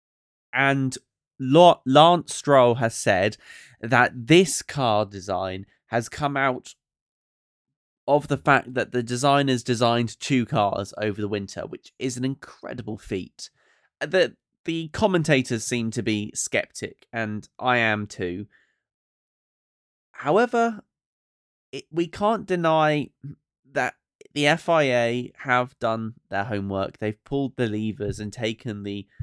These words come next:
the technical drawings and the, you know, early ideas stages, and they would have checked them. And look, all we can say is they look very similar from the outside.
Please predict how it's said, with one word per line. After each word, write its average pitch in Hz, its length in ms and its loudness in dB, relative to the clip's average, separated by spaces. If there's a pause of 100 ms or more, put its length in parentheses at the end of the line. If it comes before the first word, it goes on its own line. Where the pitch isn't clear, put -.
(220)
the 104 140 -8 (140)
technical 120 460 -8
drawings 113 640 -2
and 110 240 -4
the, 104 240 -6 (320)
you 117 80 -12
know, 110 100 -6
early 120 380 4
ideas 110 640 0
stages, 107 640 -2
and 107 140 -10
they 107 80 -8
would 113 120 -2
have 110 120 -6
checked - 340 -12
them. 104 280 -8 (440)
And 117 420 -2 (1200)
look, - 300 -6 (500)
all 160 200 0
we 202 140 0
can 139 160 -2
say 147 320 0
is 107 140 -2
they 113 120 -2
look 120 220 -4
very 117 260 0
similar 117 420 -4
from 113 240 -8
the 113 120 -2
outside. 120 800 -4